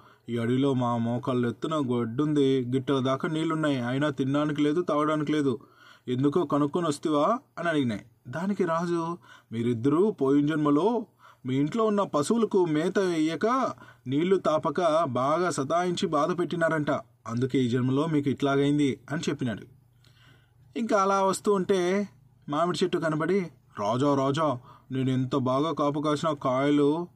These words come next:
నా కాయలు ఒక్క పక్షి కానీ, ఒక్క పశువు కానీ ముట్టుకోవడం లేదు. ఎందుకో కనుక్కొని వస్తేవా దేవుణ్ణి?" అని అడిగింది. దానికి ఆ రాజు, "నీ కింద పెద్ద నిధి ఉందంట.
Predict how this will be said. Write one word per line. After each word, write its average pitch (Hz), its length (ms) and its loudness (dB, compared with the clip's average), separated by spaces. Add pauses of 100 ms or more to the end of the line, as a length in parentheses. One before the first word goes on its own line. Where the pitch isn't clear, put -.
నా 127 120 -6
కాయలు 135 440 0
ఒక్క 131 340 0
పక్షి 127 360 -4
కానీ, 131 360 -2
ఒక్క 117 160 -6
పశువు 127 260 -4
కానీ 160 200 -2
ముట్టుకోవడం 147 500 0
లేదు. 127 260 2 (400)
ఎందుకో 135 340 0
కనుక్కొని 143 420 -2
వస్తేవా 139 340 0
దేవుణ్ణి?" 143 600 2 (120)
అని 143 120 -2
అడిగింది. 120 360 -2 (420)
దానికి 160 240 -4
ఆ 151 40 2
రాజు, 156 400 0 (500)
"నీ 143 140 0
కింద 151 300 -2 (360)
పెద్ద 131 240 -4
నిధి 160 260 2
ఉందంట. 165 360 0